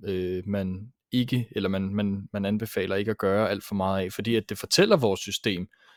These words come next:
at det er dag, og vi skal ligesom være oppe i gear og, og, og på vagt og så videre, ikke også? Så,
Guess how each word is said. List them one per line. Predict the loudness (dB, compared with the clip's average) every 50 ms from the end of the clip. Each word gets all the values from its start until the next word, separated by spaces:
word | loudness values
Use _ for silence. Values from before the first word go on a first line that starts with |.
| _ _ -8
at | -8 -6 -4
det | -4 -6
er | -2 0
dag, | 0 0 0 -2 -4 -12 -18 _ _ -6
og | -4 -2
vi | 0 -2
skal | -2 -2 0 -2 -2 0 -2
ligesom | -2 -2 -2 0 0 2
være | 2 2 2 0 0
oppe | 0 0 0 0 -2 -2 -2
i | -4 -8 -6 -2
gear | -2 0 0 0
og, | 0 0 0 0 -2 -2 -2
og, | -4 -2 -4
og | -6 -8 -8
på | -10 -6
vagt | -4 -4 -4 -4 -6 -8
og | -12 -12
så | -10 -8
videre, | -6 -4 -2 -2 -2
ikke | -2 -2
også? | -2 -4 -4
Så, | -4 -4 -4 -4